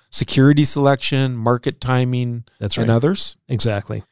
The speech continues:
Speaker 2: So you have to find that balance, and you have to accept the fact that if you have more money in bonds, then you're going to have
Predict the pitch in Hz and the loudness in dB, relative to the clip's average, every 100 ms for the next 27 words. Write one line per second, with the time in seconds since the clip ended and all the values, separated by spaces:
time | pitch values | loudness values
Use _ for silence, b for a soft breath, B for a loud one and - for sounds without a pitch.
0 | _ _ - 151 139 135 160 208 160 - | _ _ 2 6 6 6 4 2 0 4
1 | 139 131 127 113 110 110 139 165 135 120 | 6 6 4 2 0 2 2 2 2 4
2 | 135 135 - 120 113 - 196 - - 113 | 4 2 0 -2 0 2 2 0 2 2
3 | 117 - 120 - _ _ _ 113 110 117 | 2 0 0 -2 _ _ _ 0 0 2
4 | 110 110 110 120 104 120 127 120 123 120 | 2 2 2 2 4 4 6 6 6 6
5 | 110 110 123 127 120 160 214 - 113 107 | 4 2 2 2 4 2 2 2 2 2
6 | 107 113 107 110 107 101 | 2 0 0 0 -2 -4